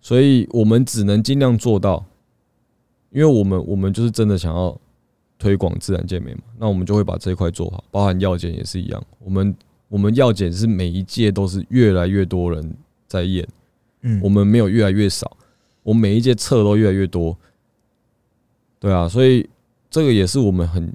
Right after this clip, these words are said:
Speaker 1: 很严格去要求的东西。
Speaker 2: 嗯。
Speaker 1: 对啊，所以我，我希望大家可以理解，就是我们在做这件事情是真的想要在台湾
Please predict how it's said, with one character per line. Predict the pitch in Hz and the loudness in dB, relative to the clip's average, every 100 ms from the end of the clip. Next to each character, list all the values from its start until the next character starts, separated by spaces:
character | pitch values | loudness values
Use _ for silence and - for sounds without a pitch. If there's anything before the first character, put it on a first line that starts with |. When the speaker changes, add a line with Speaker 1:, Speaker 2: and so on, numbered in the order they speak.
| - - | -14 -8
Speaker 1:
很 | 92 | -6
严 | 92 95 | -2 -2
格 | 95 92 | -2 -4
去 | 95 101 | -2 -2
要 | 95 | -2
求 | 92 - | -4 -10
的 | - - | -12 -12
东 | 65 | -12
西。 | - - - _ _ 98 | -14 -16 -18 _ _ -4
Speaker 2:
嗯。 | 104 95 87 | -2 -2 -4
Speaker 1:
对 | 90 | -6
啊， | 92 | 0
所 | 123 | 2
以 | |
我， | 120 101 87 | 4 2 0
我 | - 101 | -2 -2
希 | 117 | 0
望 | 123 | 2
大 | 120 | 2
家 | 113 | 2
可 | 110 101 | 2 0
以 | |
理 | 87 90 90 | 0 -4 -6
解， | - | -6
就 | 87 92 | -6 -4
是 | 98 | -2
我 | 95 | -2
们 | 87 87 | -2 -2
在 | 98 | -2
做 | 107 104 | -2 0
这 | 98 | 0
件 | 95 | -2
事 | 87 | -2
情 | 95 85 | -4 -6
是 | 80 95 90 - _ _ _ _ _ | -4 -4 -4 -8 _ _ _ _ _
真 | - 143 | -2 2
的 | 139 110 | 2 2
想 | 95 | 2
要 | 92 98 98 90 - _ - | 0 0 0 -2 -8 _ -6
在 | 117 | -4
台 | 101 95 | -2 -2
湾 | 98 95 95 | -2 -4 -6